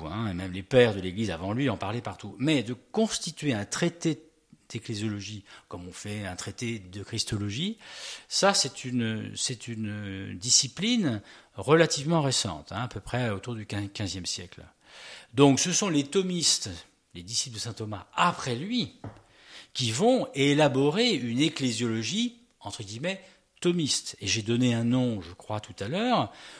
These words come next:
le plus grand de, de, parmi eux, hein, c'est un, de langue française, même s'il était suisse, c'est Charles Journet.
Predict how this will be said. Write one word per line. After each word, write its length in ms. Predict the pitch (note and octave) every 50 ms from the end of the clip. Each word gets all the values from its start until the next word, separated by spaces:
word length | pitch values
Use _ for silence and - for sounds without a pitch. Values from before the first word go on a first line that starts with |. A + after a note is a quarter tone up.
| - -
le 300 | - A#2+ C#3 C#3 C3 C3+
plus 300 | - - - - C3+ C3+
grand 440 | B2 - C3 C#3 F3 F3 E3 D#3 C3
de, 140 | A2 F#2+ G#2
de, 460 | G#2 G#2 G2+ G2+ G2 F#2+ G2 G2+ F#2+ -
parmi 340 | - F#2 F2+ G2 G#2+ B2 D#3+
eux, 260 | A3 C#4 E4+ D#4+ - - - - - - - _
hein, 160 | - B2+ D3 -
c'est 300 | E3+ - - G#2 - -
un, 380 | A2 G2+ G2+ G2+ G2 F#2+ F#2 F#2 F2 F2 F2 F2+ F2+ F#2 F2+ F2+
de 80 | F2 G2
langue 200 | G2+ G2+ G#2+ -
française, 600 | - - B2+ B2+ - B3 C#4 D4+ C#4 F3+ A#2 G#2+ G2 - - - - - - _
même 140 | - G#2+ G#2
s'il 140 | - - G2
était 140 | F2+ - G#2
suisse, 460 | - - - B3 D4 - - - - G#2 G2+ - - - - _ -
c'est 280 | - - C3+ C#3+ -
Charles 480 | A2+ - - E3 F3+ G3+ G3+ G3+ F3 C#3
Journet. 460 | B2 C#3+ F3 E3+ D#3 C3 A2 G#2+ A2